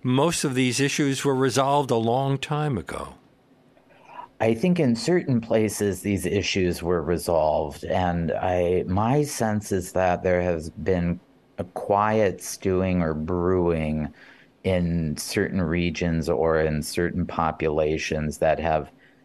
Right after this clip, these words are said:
Speaker 2: been told to stomach it, this legislation, let's say gay marriage or women's rights, that they ultimately don't like. And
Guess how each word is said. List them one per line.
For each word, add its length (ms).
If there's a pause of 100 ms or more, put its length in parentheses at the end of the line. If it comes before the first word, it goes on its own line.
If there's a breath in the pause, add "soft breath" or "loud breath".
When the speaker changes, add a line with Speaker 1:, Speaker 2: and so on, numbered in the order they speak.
(180)
Speaker 2:
been 280
told 400
to 120
stomach 640
it, 520
this 320
legislation, 800
let's 220
say 360
gay 280
marriage 640
or 140
women's 440
rights, 400
that 220
they 240 (120)
ultimately 540
don't 340
like. 340
And 120